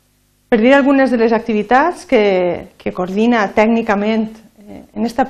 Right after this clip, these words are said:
moment la persona de Carles Madramany, està el Congrés, eh, Científic Internacional Comunicados de Xarxes Socials,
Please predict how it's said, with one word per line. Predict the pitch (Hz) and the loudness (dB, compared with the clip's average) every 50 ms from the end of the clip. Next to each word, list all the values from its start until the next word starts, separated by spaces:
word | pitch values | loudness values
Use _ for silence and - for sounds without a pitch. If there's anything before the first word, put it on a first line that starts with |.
| - - | -4 -6
moment | 226 220 214 214 220 233 226 220 - - - | -4 -2 0 0 0 0 -2 -4 -6 -6 -6
la | 208 202 | -4 -4
persona | 196 196 - - 220 220 | -4 -6 -6 -4 -2 0
de | 208 208 202 | 0 0 0
Carles | - 214 214 220 214 208 208 | 2 2 2 2 2 0 0
Madramany, | 220 202 196 208 208 208 220 247 302 392 - - _ _ _ _ _ _ _ _ _ _ _ _ _ _ _ _ - | -2 -2 -2 -2 -2 0 0 -2 -2 -4 -8 -14 _ _ _ _ _ _ _ _ _ _ _ _ _ _ _ _ -4
està | 220 214 - 254 226 | -4 0 4 6 6
el | 220 208 | 6 6
Congrés, | - 226 208 208 220 226 226 233 233 - - | 2 0 2 4 6 6 6 4 2 -2 -2
eh, | - 226 226 214 208 202 196 196 196 | 2 2 4 4 4 4 4 2 2
Científic | 196 - 226 196 190 262 277 - 285 254 | 0 -2 -4 -4 -2 -2 -2 -2 0 0
Internacional | 233 220 220 202 202 202 - - 208 208 202 202 202 | 0 0 -2 -2 -4 -6 -6 -4 -2 -2 -2 -2 -2
Comunicados | - 214 202 196 196 190 - 220 226 226 254 269 277 | -4 -4 -2 -4 -4 -2 0 0 0 0 0 -2 0
de | 269 240 | -2 -2
Xarxes | 240 220 208 - - 208 - | -2 -2 -4 -4 -6 -10 -10
Socials, | 214 208 - - 247 269 294 370 - - - | -10 -8 -4 -2 -2 -2 -2 -4 -8 -14 -20